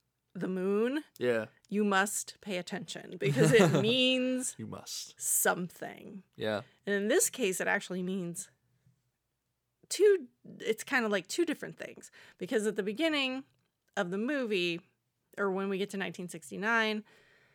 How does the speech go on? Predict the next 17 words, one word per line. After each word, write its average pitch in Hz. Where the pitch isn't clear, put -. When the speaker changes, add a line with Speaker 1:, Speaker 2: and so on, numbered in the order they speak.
Speaker 1:
obviously 214
Indiana 185
Jones 170
is 165
like, 160
had 196
it -
Speaker 2:
<laughs> -
Speaker 1:
with 220
the 202
moon 196
landing, 170
okay? 202
It's -
like, 180
enough 196
already. 180